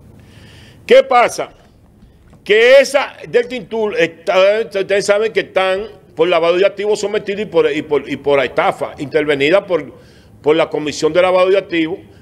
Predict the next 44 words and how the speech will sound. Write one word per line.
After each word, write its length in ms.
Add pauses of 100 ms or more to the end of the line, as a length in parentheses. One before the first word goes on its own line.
y 120
ahora 300
dentro 240
de 60
la 80
ley 120
de 60
extinción 320
de 80
dominio. 420 (560)
Pues 160
estos 180
delincuentes 560
se 80
han 80
metido 300
en 60
Ciudad 240
Satélite, 520
se 120
están 180
adueñando 640
de 80
los 220 (480)
activos 720 (420)
de 220
Satélite 540
S 280
A 320 (680)
y 140
de 100
los 140
inversionistas. 800 (600)
Y 120
se 100
han 100
adueñado 580
de 80
los, 220 (140)
se 140
han 100
adueñado 440
de 100
viviendas 840